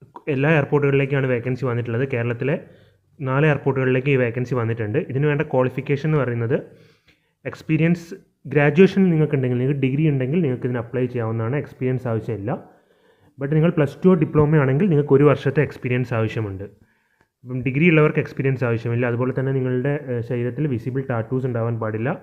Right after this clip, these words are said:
പിന്നെ നൈറ്റ് ഷിഫ്റ്റ് ഒക്കെ വർക്ക് ചെയ്യാൻ റെഡി ആയിരിക്കണം. വേറൊരു പോസ്റ്റ് നോക്കുകയാണെങ്കിൽ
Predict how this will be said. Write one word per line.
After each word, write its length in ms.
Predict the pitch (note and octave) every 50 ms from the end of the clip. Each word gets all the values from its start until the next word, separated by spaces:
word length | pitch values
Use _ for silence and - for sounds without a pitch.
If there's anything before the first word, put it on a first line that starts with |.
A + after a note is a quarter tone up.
| - - - _ _ _
പിന്നെ 200 | _ - B2+ B2+ B2
നൈറ്റ് 200 | A#2 A#2+ A#2 A#2+ -
ഷിഫ്റ്റ് 220 | D3 C#3 - D3
ഒക്കെ 140 | C3 C3 C3+ B2
വർക്ക് 180 | A2+ A2 - -
ചെയ്യാൻ 160 | C#3 B2+ A#2+ A#2
റെഡി 160 | A2+ A2 A#2+ A#2+
ആയിരിക്കണം. 340 | A#2 A2 - A#2+ A#2+ E3 D3+ - - - _ _ _ _ _ _ _ _ _ _ _ _ _ - - - - - - - _ - C#3 D3
വേറൊരു 240 | D3+ E3 E3+ F3+ E3+
പോസ്റ്റ് 200 | E3+ D#3+ E3 - E3
നോക്കുകയാണെങ്കിൽ 400 | D3+ D3 D#3+ D3+ D3+ D#3 E3+